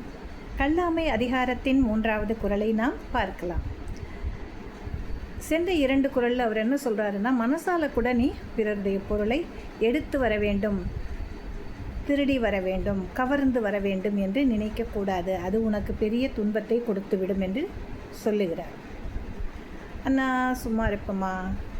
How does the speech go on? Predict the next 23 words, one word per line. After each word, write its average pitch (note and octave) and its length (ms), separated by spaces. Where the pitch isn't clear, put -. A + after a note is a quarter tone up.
நமக்கு A#3 280
தான் C4 220
ஆசை B3 280
விடாதே. G#3 520
யாருக்கிட்டையாவது A#3 760
ஏதாவது A3+ 420
இருந்ததுன்னா A#3 600
உடனே G#3 400
அதை A3 300
நமக்கும் C4+ 680
வேண்டும் G#3+ 540
என்று G#3 280
எண்ணக்கூடிய G#3+ 760
மனம் F3 260
பெரும்பாலானவங்களுக்கு A#3+ 1000
இருக்கு. C#4+ 340
அது F#3 120
எதுவா F#3 320
இருந்தாலுமே G#3 640
இருக்கு. C4+ 340
அவங்க C4+ 280
என்ன C#4 160
பண்ணுவாங்க? A#3+ 480